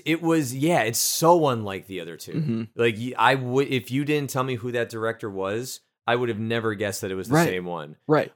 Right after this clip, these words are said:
Speaker 1: But I think that's great
Speaker 2: I do
Speaker 1: because
Speaker 2: too.
Speaker 1: obviously he, he, I don't know. I mean, it'd be an interesting conversation to have with him. Like,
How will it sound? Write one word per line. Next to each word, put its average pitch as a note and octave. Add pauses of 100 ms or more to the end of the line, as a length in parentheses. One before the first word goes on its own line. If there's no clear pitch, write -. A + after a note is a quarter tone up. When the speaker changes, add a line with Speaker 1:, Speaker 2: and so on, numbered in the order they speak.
Speaker 1:
But C3
I C3
think E3+
that's -
great B2+ (140)
Speaker 2:
I D3+
do D3
Speaker 1:
because C#3+
Speaker 2:
too. A#2
Speaker 1:
obviously C3+
he, C3+ (280)
he, A2+
I A#2+
don't E3
know. D#3
I D#3
mean, E3+
it'd D#3+
be F3
an -
interesting F3
conversation C3
to A2
have A2+
with G#2
him. A#2
Like, F#2+